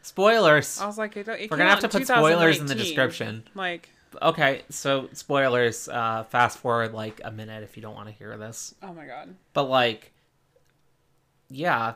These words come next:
Speaker 1: Palpatine isn't in this one. It's just Kylo Ren and Rey battling it out, and, like, Kylo actually hurts Rey and, like, blinds her.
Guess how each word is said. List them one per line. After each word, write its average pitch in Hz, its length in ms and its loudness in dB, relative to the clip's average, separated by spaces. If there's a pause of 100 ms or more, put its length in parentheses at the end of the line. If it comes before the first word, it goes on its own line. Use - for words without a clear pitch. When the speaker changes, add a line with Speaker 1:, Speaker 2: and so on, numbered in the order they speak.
(120)
Speaker 1:
Palpatine 160 920 -8 (420)
isn't 139 240 -10
in 120 120 -8
this 117 180 -12
one. 113 320 -12
It's 107 240 -12
just - 340 -14
Kylo 131 440 -10
Ren 110 360 -12 (400)
and 151 200 -8
Rey 120 280 -4
battling 113 500 -6
it 170 80 -10
out, 156 420 -6
and, 127 260 -8
like, 117 320 -4 (720)
Kylo 151 500 2 (120)
actually 127 520 -2
hurts 120 420 -10
Rey 139 300 -2
and, 113 100 -10
like, 113 220 -12
blinds 151 420 -4
her. 107 220 -16